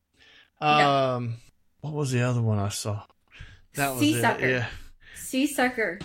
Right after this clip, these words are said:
Speaker 1: was another
Speaker 2: Yeah.
Speaker 1: big one for me. Um, 'cause we bought at Moore their little
Speaker 2: Yeah,
Speaker 1: trash
Speaker 2: it's on the
Speaker 1: can
Speaker 2: side of your
Speaker 1: holder,
Speaker 2: trailer.
Speaker 1: little
Speaker 2: I've
Speaker 1: trash bag
Speaker 2: seen it.
Speaker 1: holder. Yes, the thing was,
Speaker 2: Yeah.
Speaker 1: it's amazing, and it's a pressurized little
Speaker 2: Yeah.
Speaker 1: vacuum seal, so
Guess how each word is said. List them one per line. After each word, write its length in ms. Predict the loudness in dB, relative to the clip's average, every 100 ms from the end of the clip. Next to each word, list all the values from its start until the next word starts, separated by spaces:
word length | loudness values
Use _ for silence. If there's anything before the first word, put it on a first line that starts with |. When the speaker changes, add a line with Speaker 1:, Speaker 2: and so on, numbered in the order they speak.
| -16 _ _
Speaker 1:
was 380 | 2 2 2
another 280 | -2 0 2
Speaker 2:
Yeah. 80 | 2
Speaker 1:
big 180 | -2 -4
one 180 | -6 -6
for 160 | -4
me. 320 | -2 0 0 -2
Um, 680 | 0 2 2 0 -2 -6 -8 _ _ _ _
'cause 160 | -6
we 200 | 0 0
bought 320 | 2 4 2 0
at 200 | -2 -2
Moore 500 | 0 2 4 4 2
their 160 | -2 -2
little 240 | -4 0
Speaker 2:
Yeah, 120 | 2
Speaker 1:
trash 60 | 2
Speaker 2:
it's 80 | 0
on 100 | 0
the 80 | 2
Speaker 1:
can 100 | 2
Speaker 2:
side 180 | 2 4
of 40 |
your 120 | 4
Speaker 1:
holder, 120 | 4
Speaker 2:
trailer. 160 | 2 2 4
Speaker 1:
little 100 | 2
Speaker 2:
I've 0 | 2
Speaker 1:
trash 40 | 2
bag 100 | 2
Speaker 2:
seen 100 | 2
it. 40 |
Speaker 1:
holder. 360 | 2 0 -2 -12 _ _ _ _ _ _ _ _ _ _ _ _ _ _
Yes, 360 | 0 0 0 0
the 140 | 0
thing 200 | 2 4
was, 80 | 4
Speaker 2:
Yeah. 160 | 2 0
Speaker 1:
it's 160 | -2
amazing, 720 | 0 0 0 2 0 -2 -4 -4
and 140 | -2
it's 120 | -2
a 60 | -4
pressurized 640 | -4 -2 -2 0 2 2
little 140 | 2 2
Speaker 2:
Yeah. 40 |
Speaker 1:
vacuum 460 | 2 0 -2 -6 -6
seal, 500 | -6 -4 -2 -2 -4
so 720 | -2 2 4 4 2 0